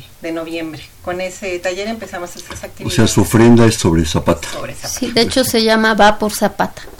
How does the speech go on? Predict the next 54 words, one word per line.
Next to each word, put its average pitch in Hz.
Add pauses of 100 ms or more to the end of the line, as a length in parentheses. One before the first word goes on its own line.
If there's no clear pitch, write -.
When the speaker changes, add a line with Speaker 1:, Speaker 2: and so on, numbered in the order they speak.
(140)
Speaker 2:
Ah, 90
qué -
padre. 190
Speaker 3:
<laughs> -
Así 208
que -
Speaker 2:
Bonito. - (680)
Sí. 95 (420)
Speaker 3:
Y 240
sí, 269
la 240
intención 254
es, 294 (320)
aquí 247
no 277
hay 277
límite 285
de 214
edad, 208 (440)
es 254
que 269
la 240
gente 233
participe. 196 (580)
Todos 277
los 254
que 214
van 220
al 214
museo, 202
o 214
sea, 226
porque 233
vayan 220
directamente 208
al 208
taller 208
o -
porque 196
lo 202
visiten, 226
digamos, 196
porque -
estén 220
yendo 208
a 180
llevar 185
a 208
sus 202
hijos 202
a 202
hacer 196
la 196
tarea, 220